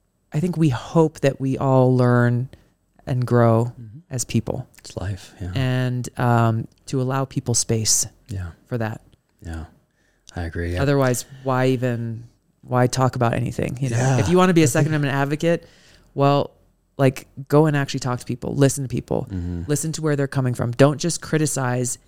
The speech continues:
Speaker 1: and call people names. Um, this is something we see a lot, like, for example, with climate change on, on the Democrat side. Like, if you, if you don't believe full, you know,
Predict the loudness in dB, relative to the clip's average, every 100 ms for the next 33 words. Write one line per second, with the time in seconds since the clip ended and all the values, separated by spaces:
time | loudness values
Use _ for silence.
0 | _ -2 0 2 2 2 2 4 6 6
1 | 6 2 -4 -10 -12 _ -20 -20 _ 0
2 | 2 4 2 0 -8 -14 -4 -4 -2 -6
3 | -6 -6 -4 -2 -2 -2 -2 -4 -6 -6
4 | -4 -2 0 0 0 -4 -2 0 0 -4
5 | -6 -6 -6 -8 -10 _ _ -4 0 2
6 | 2 0 2 4 2 2 -4 -4 -2 -2
7 | -2 -2 6 6 6 2 2 2 0 2
8 | 2 2 2 4 4 4 2 0 0 -2